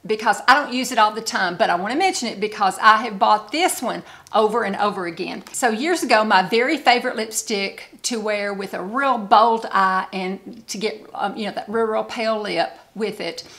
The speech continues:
was the, uh, Tom Ford Nude Vanille. Well, they discontinued it, and I went, this was, I guess, about six years ago. Yes, it was. Six years ago, I went to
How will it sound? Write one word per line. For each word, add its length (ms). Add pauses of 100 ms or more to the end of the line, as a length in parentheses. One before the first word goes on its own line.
(480)
was 480
the, 600
uh, 680
Tom 240
Ford 480 (240)
Nude 240
Vanille. 420 (300)
Well, 120
they 120
discontinued 720
it, 240
and 240 (160)
I 220
went, 580
this 220
was, 240 (180)
I 80
guess, 220
about 180
six 320
years 260
ago. 320 (380)
Yes, 220
it 100
was. 320 (300)
Six 320
years 240
ago, 140
I 200
went 440
to 440